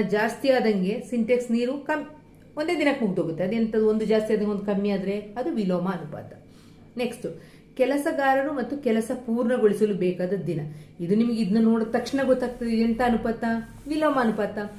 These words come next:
ಜಾಸ್ತಿ ಕೆಲಸದವರಿದ್ರೆ ಕಡಿಮೆ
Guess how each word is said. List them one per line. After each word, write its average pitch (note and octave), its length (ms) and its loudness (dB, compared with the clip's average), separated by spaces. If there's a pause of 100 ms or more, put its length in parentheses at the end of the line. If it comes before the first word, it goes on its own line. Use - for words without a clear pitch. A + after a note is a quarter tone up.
(360)
ಜಾಸ್ತಿ F3+ 480 -2
ಕೆಲಸದವರಿದ್ರೆ A3 800 2 (400)
ಕಡಿಮೆ D#4 480 0